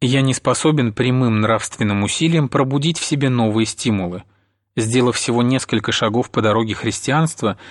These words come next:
мы начинаем понимать, что все необходимые перемены внутри наших душ может произвести только Бог.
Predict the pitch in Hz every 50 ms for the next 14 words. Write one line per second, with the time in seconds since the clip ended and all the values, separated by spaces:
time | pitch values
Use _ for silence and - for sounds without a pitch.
0 | - - - - _ 135 143 156 160 156 - 165 165 160 160 156 156 - 160 165
1 | 170 165 160 120 101 90 - - - _ _ - - - 123 - - - 131 123
2 | 120 117 - - - 131 123 123 123 117 107 101 98 98 - 123 131 139 151 175
3 | 196 190 180 151 - - - - - - - 131 139 143 147 - - 151 135 113
4 | 110 104 - 123 110 123 151 180 185 - - - - - _ _ _ _ 143 151
5 | 165 160 151 147 - - 139 127 120 120 117 117 - - - - 113 - 120 107
6 | 98 - 127 123 120 107 90 - - - -